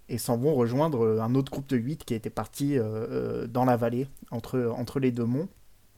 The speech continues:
Donc au final, euh, il y a qu'un sprinter qui se retrouve piégé. Euh, oui, c'est ça, il y a qu'un sprinter qui se retrouve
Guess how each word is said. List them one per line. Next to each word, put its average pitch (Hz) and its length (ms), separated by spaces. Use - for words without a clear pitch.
Donc 123 120
au 123 40
final, 160 420
euh, 123 480
il 143 80
y 135 60
a 120 60
qu'un 190 200
sprinter 147 500
qui 139 120
se - 80
retrouve 139 280
piégé. 127 360
Euh, 113 360
oui, 143 160
c'est 131 100
ça, 123 140
il 113 80
y 113 40
a 113 60
qu'un 147 140
sprinter 143 340
qui - 100
se - 80
retrouve - 300